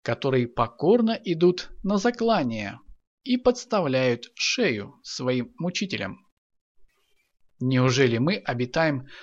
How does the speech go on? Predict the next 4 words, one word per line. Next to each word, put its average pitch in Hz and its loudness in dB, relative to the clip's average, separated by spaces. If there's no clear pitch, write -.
в - -20
какой-то 160 0
замкнутой 185 0
экосистеме, 156 -4